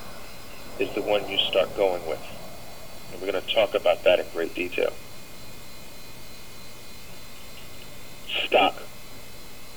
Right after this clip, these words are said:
comes back toward the eight and respects it. Comes back toward the eight and respects it. Here, stock comes back toward the tw-, the rising twenty respects it.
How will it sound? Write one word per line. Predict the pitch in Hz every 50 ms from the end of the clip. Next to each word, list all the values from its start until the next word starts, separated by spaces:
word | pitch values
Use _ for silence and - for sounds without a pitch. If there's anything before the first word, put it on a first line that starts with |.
| - - -
comes | - - 98 92 87 -
back | - - - 101 104 117 - - -
toward | - - 107 104 101 -
the | 101 92 - -
eight | 117 113 120 127 - - -
and | 92 - -
respects | - - - - - - - - - - 110 110 - - - - -
it. | - - - - - -
Comes | - - - - - -
back | - 95 95 98 - -
toward | - 104 98 92 92
the | - 90 - - -
eight | 120 110 107 - - -
and | 98 - - 87
respects | 80 - - - - - - 131 123 - - - -
it. | - - - - - - - - - - - - - - - - - - - -
Here, | - 123 123 110 85 - - - - - - - - - - - - -
stock | - - - 95 - -
comes | - - 90 82 - - - -
back | - 104 101 98 - -
toward | - - 98 90 -
the | 101
tw-, | - - - - - 127 - - -
the | 98
rising | 90 87 92 92 98 98 92 98 87 -
twenty | - - 127 131 127 107 92
respects | - - - - - - - - - -
it. | - -